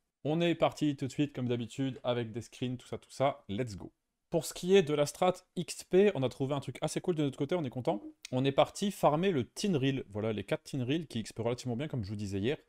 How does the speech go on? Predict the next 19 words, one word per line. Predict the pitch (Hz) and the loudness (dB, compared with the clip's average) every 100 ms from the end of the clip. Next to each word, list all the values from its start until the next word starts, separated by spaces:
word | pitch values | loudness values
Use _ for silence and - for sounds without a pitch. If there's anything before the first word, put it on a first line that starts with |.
| - - - | -20 -20 -6
C'est | - | -2
du | 101 107 | -2 -4
trente-cinq | - 160 147 - 160 - | -4 -2 -2 -2 -4 -2
millions | 139 135 139 | 0 2 0
d'X | 120 131 | 0 0
P | 143 | 2
minimum | 139 135 147 156 | 2 2 2 2
avec | 101 98 - _ | 2 -2 -8 _
aucun | 156 - 147 | -2 0 -2
tchal | 131 - 151 | 0 2 2
si | - | 0
vous | 90 | -6
n'avez | 90 | -2
pas | 131 | 0
beaucoup | 135 123 | 0 -2
de | - | -6
sagesse | 110 123 | -4 -4
comme | - 98 | -4 -4
logis. | 92 113 | -4 -6